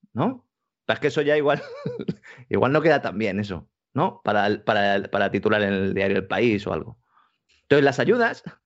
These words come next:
bueno, este fondo tiene concedido diez mil millones de euros. Parte de la ingente cantidad de deuda pública va a esto, ¿no? Diez mil millones de euros,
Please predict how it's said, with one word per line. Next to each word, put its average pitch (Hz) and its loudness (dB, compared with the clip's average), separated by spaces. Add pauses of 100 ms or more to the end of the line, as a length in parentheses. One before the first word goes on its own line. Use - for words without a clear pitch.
(120)
bueno, 139 -2
este 127 -2
fondo 214 0
tiene - -2 (220)
concedido 139 2 (180)
diez 107 0
mil 139 4
millones 127 4
de 101 2
euros. - -4 (580)
Parte 127 0
de 151 4
la 135 -2
ingente 127 -2
cantidad 123 0
de 120 2
deuda 120 4
pública 156 -2
va 107 0
a 110 0
esto, 110 -6
¿no? 90 -8
Diez 104 -2
mil 107 2
millones 120 2
de 113 4
euros, 147 0